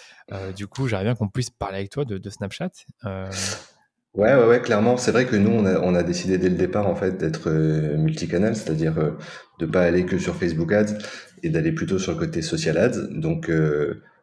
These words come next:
Speaker 2: les réseaux sur lesquels on travaille, nous, il y a évidemment Facebook, Insta, mais il y a surtout Snapchat,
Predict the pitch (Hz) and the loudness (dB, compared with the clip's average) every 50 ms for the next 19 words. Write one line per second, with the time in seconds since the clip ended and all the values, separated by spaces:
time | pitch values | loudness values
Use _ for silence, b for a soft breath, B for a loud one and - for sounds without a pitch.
0 | B _ _ 85 82 80 85 90 87 82 95 98 98 95 - 90 82 80 82 85 | B _ _ -6 -2 0 2 2 2 2 2 0 0 0 0 -2 -2 0 0 0
1 | 82 82 - - 87 82 90 92 92 92 98 95 95 160 78 80 80 82 82 80 | 0 -2 -2 -2 0 2 2 4 4 4 4 4 4 2 2 2 2 2 0 0
2 | 85 85 - - 87 80 80 87 - - 80 80 - 104 101 101 90 80 80 - | 0 -2 -2 -4 -4 -4 -6 -6 -4 -4 -4 -2 0 2 2 2 2 2 2 0
3 | 156 - - - - - - 101 98 - - 104 107 107 | -2 -4 -10 -14 -14 -10 -6 -4 -4 -2 2 2 2 2